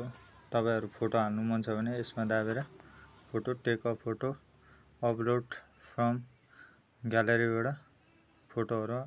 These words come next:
आफ्नो फोटो प्रोफाइलमा हाल्न सक्नुहुन्छ। म चाहिँ यो स्किप गर्न चाहन्छु। यसमा चाहिँ नाम हाल्नु होला। नाम चाहिँ सोनाम,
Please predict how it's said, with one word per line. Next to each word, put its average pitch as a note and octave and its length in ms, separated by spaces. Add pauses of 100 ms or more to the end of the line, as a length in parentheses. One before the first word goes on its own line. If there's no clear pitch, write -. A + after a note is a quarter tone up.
(160)
आफ्नो A2+ 220
फोटो A2+ 320 (1120)
प्रोफाइलमा A#2 500 (220)
हाल्न A2 220
सक्नुहुन्छ। G#2+ 720 (1160)
म A2+ 100
चाहिँ A2+ 200
यो A#2 160
स्किप A2+ 340
गर्न A2 240
चाहन्छु। A2 340 (800)
यसमा A#2 260
चाहिँ A2+ 120
नाम A2+ 240
हाल्नु G#2+ 220
होला। A#2+ 180 (1000)
नाम A2 280
चाहिँ A#2+ 240 (1800)
सोनाम, A2+ 1080